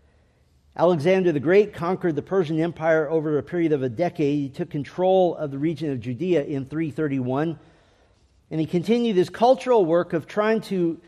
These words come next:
unify his empire by spreading Hellenism, Greek culture and the Greek language. Hellenism spread like wildfire throughout all the Jewish communities, with Greek becoming the preferred language, although Hebrew and Aramaic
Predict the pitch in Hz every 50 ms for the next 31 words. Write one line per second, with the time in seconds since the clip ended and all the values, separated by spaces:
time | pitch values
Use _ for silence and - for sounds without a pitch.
0 | _ _ - 147 156 214 262 285 269 - - 214 196 190 185 180 156 131 185 226
1 | 240 214 160 170 160 156 151 160 165 151 160 156 156 147 - - - 214 208 196
2 | 202 196 185 143 143 220 233 233 220 202 175 156 113 131 123 120 104 117 180 214
3 | 220 - - - 196 190 180 - 180 196 185 175 175 165 143 127 160 170 156 156
4 | 160 180 190 202 202 180 151 127 104 92 - - - _ _ _ _ _ _ _
5 | _ _ _ _ _ _ _ _ _ _ _ _ - 190 214 226 220 214 208 196
6 | 147 175 180 170 160 151 - - - - - - - - _ 214 226 226 220 214
7 | 190 165 151 143 160 165 156 - 156 190 190 202 220 214 202 214 - 170 165 156
8 | 147 - 165 175 180 175 170 175 180 202 233 220 196 139 123 170 196 185 165 185
9 | - 175 170 170 185 202 202 185 156 147 143 151 143 - - 139 143 127 127 127
10 | 160 202 214 208 143 - 185 170 - 170 180 180 175 175 165 156 151 151 127 -
11 | - - - _ - 175 151 - 208 226 233 220 185 165 151 156 160 165 175 147
12 | 147 160 160 160 165 156 123 135 190 185 165 180 170 160 156 165 175 175 170 165
13 | 156 156 170 190 185 - -